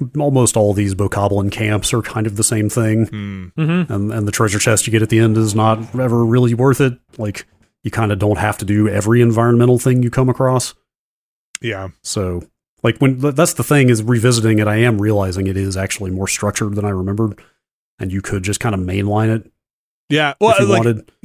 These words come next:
Speaker 2: I think you just, you know, I, I feel like there's a pretty decent skill trade-off. Like, hey, if you, if
Speaker 1: Yeah.
Speaker 2: you can play this game well enough, you can get through it with three hearts and, and no stamina.
Speaker 1: Right. Yeah, and, like, that's kinda one of the fascinating design things about it is, like, if you go off,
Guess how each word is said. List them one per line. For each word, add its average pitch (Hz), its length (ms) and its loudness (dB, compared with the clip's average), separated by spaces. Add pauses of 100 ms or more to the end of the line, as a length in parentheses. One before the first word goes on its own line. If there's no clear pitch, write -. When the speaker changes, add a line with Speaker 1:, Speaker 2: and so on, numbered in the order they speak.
(140)
Speaker 2:
I 156 120 0
think 151 220 -4
you 143 200 0
just, 123 320 -4 (280)
you 143 120 2
know, 113 280 -2
I, 131 240 0
I 127 60 2
feel 139 160 0
like 123 120 0
there's 117 160 -4
a 113 40 -8
pretty 117 240 -6
decent 104 420 -6
skill 107 360 -4
trade-off. 113 540 -2
Like, 101 220 -6
hey, 139 380 -2
if 131 160 -4
you, 131 80 0
if 143 100 0
Speaker 1:
Yeah. 104 180 0
Speaker 2:
you 143 180 2
can 143 180 -4
play 139 180 0
this 127 140 -2
game 135 200 -2
well 117 200 0
enough, 113 260 -2 (220)
you 127 120 -2
can 127 100 -4
get 120 140 0
through 131 160 2
it - 20 -2
with 98 120 -6
three 110 180 -4
hearts 110 320 -4
and, 107 340 -10
and 107 120 -8
no 104 120 -6
stamina. 101 240 -8
Speaker 1:
Right. 107 240 0 (400)
Yeah, 104 180 4
and, 113 80 4
like, 143 140 4
that's 160 140 2
kinda 156 180 2
one 131 80 4
of 120 40 6
the 113 60 4
fascinating 113 460 2
design 107 280 2
things 92 220 -2
about 92 220 -2
it 92 80 -4
is, 92 180 -4
like, 95 140 -4
if - 120 -12
you 113 60 -4
go 123 220 4
off, 127 380 2